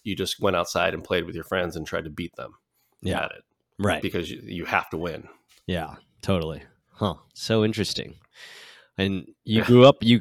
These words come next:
Speaker 2: it, what's interesting is that you grew up in that kind of microcosm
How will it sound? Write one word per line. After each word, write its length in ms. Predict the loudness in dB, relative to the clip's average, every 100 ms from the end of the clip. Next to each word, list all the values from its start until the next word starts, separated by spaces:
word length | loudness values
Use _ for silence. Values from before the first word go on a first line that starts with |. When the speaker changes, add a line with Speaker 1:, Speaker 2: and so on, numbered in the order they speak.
| 2 -6
Speaker 2:
it, 180 | 2 6
what's 200 | 6 6
interesting 380 | 6 4 4 2
is 100 | 2
that 80 | 2
you 200 | 2 4
grew 280 | 4 8
up 200 | 8 8 2
in 220 | -4 0
that 160 | 0 0
kind 160 | 0 -2
of 80 |
microcosm 800 | 0 -2 0 -2 2 0 0 -4